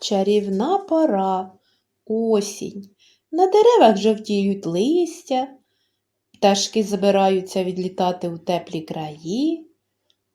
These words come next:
А на людей чекає багато турбот. У осінній щедрий час є турбот багато в нас. Треба урожай зібрати,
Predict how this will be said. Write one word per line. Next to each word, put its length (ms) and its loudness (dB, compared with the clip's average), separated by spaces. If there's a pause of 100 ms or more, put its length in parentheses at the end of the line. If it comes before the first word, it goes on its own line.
(560)
А 100 -4
на 200 2
людей 600 2
чекає 760 -2 (220)
багато 800 0
турбот. 880 -6 (520)
У 120 -8
осінній 1040 -4
щедрий 720 -2
час 640 -6 (340)
є 260 -2
турбот 600 -2
багато 640 4
в 100 0
нас. 500 -6 (560)
Треба 540 2
урожай 680 -2
зібрати, 840 -2